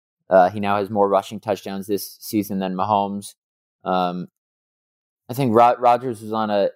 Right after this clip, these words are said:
N F L, uh, Instagram Live with Kay Adams the other day, and he was just joking, "Let the old guy have it, Pat. You're gonna have,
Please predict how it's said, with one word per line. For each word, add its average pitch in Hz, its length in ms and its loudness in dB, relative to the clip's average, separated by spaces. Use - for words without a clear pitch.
N 117 120 -2
F 110 200 -2
L, 104 460 4
uh, 101 220 6
Instagram 113 460 0
Live 107 220 4
with 104 140 -8
Kay 110 220 2
Adams 107 320 2
the 107 100 -2
other 98 160 0
day, 95 280 0
and 104 100 -6
he 107 80 -2
was 104 140 -4
just 104 220 -10
joking, 113 260 2
"Let 302 160 0
the 151 100 4
old 120 180 4
guy 101 160 4
have 95 240 -2
it, 92 200 -8
Pat. 127 220 4
You're 151 140 -2
gonna 160 160 -2
have, 107 300 2